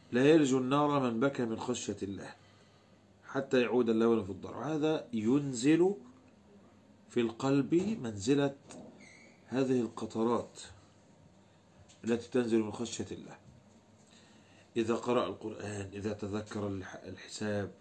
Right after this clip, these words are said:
إذا حسب نفسه فرحمها وأشفق على نفسه بين يدي الله، إذا عظم أمره ونهيه سبحانه وتعالى فبكى بين يديه،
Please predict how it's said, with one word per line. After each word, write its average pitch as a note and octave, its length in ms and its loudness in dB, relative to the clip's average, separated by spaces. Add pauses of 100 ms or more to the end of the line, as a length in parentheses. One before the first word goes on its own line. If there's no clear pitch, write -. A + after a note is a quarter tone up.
إذا G#2 220 -4
حسب G#2+ 340 -6
نفسه G2+ 480 -6
فرحمها G2 680 -8 (1000)
وأشفق G#2+ 800 -4
على G2+ 160 -4
نفسه G#2+ 260 -8
بين G2+ 220 -2
يدي G2 420 -4
الله، G2 400 -6 (540)
إذا A2 180 0
عظم A2 440 -2
أمره G#2+ 800 -4
ونهيه G2+ 640 -6
سبحانه G#2+ 460 -8
وتعالى G#2 440 -4 (420)
فبكى A#2 340 -2
بين A2 200 4
يديه، G#2 580 -2